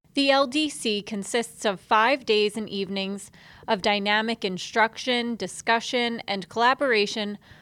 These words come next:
focused on tactical leadership. The L U F advisory team for the event includes L U F founder Jason Bresler, Captain Gabe and Jemmy of the Camden, New Jersey Fire Department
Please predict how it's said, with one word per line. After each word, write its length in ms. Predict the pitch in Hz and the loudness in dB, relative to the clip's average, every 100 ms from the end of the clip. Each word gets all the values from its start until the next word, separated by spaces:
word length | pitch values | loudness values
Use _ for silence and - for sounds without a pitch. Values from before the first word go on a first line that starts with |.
| - | -20
focused 480 | - 294 294 330 - | 4 4 4 0 4
on 180 | 330 320 | 4 4
tactical 540 | - 277 - 214 240 | 0 0 -2 0 0
leadership. 720 | 233 254 226 - 185 - - _ _ _ _ _ | 0 0 0 0 -2 -4 -12 _ _ _ _ _
The 180 | 247 - | 0 2
L 160 | 269 | 4
U 240 | 285 320 247 | 4 4 4
F 240 | 202 - | 4 2
advisory 640 | 151 175 214 220 254 269 | -4 2 4 4 0 -2
team 320 | 262 247 226 220 | -4 -4 -4 -4
for 140 | 240 | -4
the 160 | 233 247 | -2 -2
event 400 | 208 190 185 202 | 2 0 0 -6
includes 680 | 202 - 202 202 202 - - - - - | -8 -4 -2 -2 -4 -12 -20 -20 -20 0
L 200 | 220 226 | 2 4
U 160 | 269 | 4
F 140 | 285 285 | 4 2
founder 480 | - 220 208 208 208 | 2 2 2 -2 0
Jason 420 | 208 190 269 247 | 0 -2 -4 0
Bresler, 540 | 202 175 185 190 190 - - | 0 2 0 0 0 -6 -2
Captain 460 | 311 302 302 277 | 2 4 2 0
Gabe 320 | 226 226 220 - | 4 4 4 0
and 260 | 196 185 180 | -2 -2 0
Jemmy 400 | 214 220 220 - | 0 0 -2 -2
of 120 | 185 | -4
the 80 | 190 | -6
Camden, 460 | - 269 262 254 | -2 -2 0 0
New 100 | 202 | -2
Jersey 380 | 180 208 185 175 | 0 -2 0 -4
Fire 360 | - 214 214 214 | 2 4 4 2
Department 640 | 208 226 214 185 214 | 0 2 2 0 -4